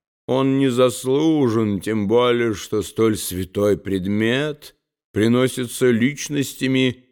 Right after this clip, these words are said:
не менее достойными поклонения". Голос был вымученный, страдальческий, хотя по тембру молодой.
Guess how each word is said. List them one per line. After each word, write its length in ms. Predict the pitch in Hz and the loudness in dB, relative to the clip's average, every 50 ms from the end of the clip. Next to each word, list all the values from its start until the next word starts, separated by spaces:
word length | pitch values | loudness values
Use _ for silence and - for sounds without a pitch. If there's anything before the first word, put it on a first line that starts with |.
| _ - | _ -6
не 180 | 87 92 98 | -4 -2 0
менее 680 | 98 98 101 104 113 123 135 147 151 151 143 147 147 135 | 0 0 2 2 2 2 2 0 0 -2 -4 -4 -6 -4
достойными 1000 | 123 110 104 95 - - - - 90 92 95 95 95 98 98 95 98 95 87 - _ _ _ _ - | -2 -2 -2 -2 -4 -10 -10 -6 -4 -2 -2 0 0 0 0 0 0 -2 -2 -4 _ _ _ _ -8
поклонения". 1160 | - 82 - - 85 90 90 90 92 101 110 117 117 113 101 85 78 76 69 62 64 - - _ _ _ _ _ _ _ _ _ _ _ _ _ _ _ _ _ _ _ _ - | -8 -8 -6 -6 -6 -4 -2 -2 -2 -2 -2 -2 -2 -2 -4 -6 -8 -10 -14 -16 -18 -20 -20 _ _ _ _ _ _ _ _ _ _ _ _ _ _ _ _ _ _ _ _ -10
Голос 500 | 113 117 143 160 170 151 127 110 101 90 | -4 0 2 2 4 4 2 2 0 -2
был 320 | 92 101 110 110 110 110 | -2 0 2 2 2 2
вымученный, 1040 | 107 104 120 143 165 175 170 165 160 147 - - 156 151 147 143 143 143 143 135 120 | 0 0 2 2 2 2 2 0 -4 -6 -6 -6 -4 -4 -2 -2 0 0 0 0 0
страдальческий, 1160 | 107 - - - 107 110 104 98 120 127 139 147 143 139 135 - - 120 - - - 127 117 | -2 -6 -4 -2 -2 0 0 2 2 2 2 2 2 -2 -4 -6 -12 -12 -12 -12 -8 -8 -8
хотя 360 | 101 113 110 110 - 131 127 127 | -4 -2 -4 -2 0 -2 -2 -2
по 220 | - 143 139 131 | 0 0 -2 -2
тембру 720 | - - 190 214 208 208 202 165 127 110 98 87 80 - _ _ _ _ - | 0 -2 0 0 0 0 0 0 0 0 0 -2 -2 -8 _ _ _ _ -12
молодой. 800 | 185 185 170 156 147 139 117 101 104 104 101 101 101 98 95 - | -6 -2 0 2 2 2 2 2 2 2 2 4 2 0 -2 -4